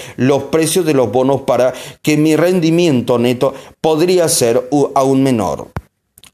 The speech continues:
Si el prestatario incumpliera,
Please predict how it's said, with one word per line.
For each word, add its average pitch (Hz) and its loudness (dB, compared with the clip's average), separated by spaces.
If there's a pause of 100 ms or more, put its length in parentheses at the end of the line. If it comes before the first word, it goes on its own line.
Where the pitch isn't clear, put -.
(100)
Si 131 0
el 175 0
prestatario 180 0
incumpliera, 120 0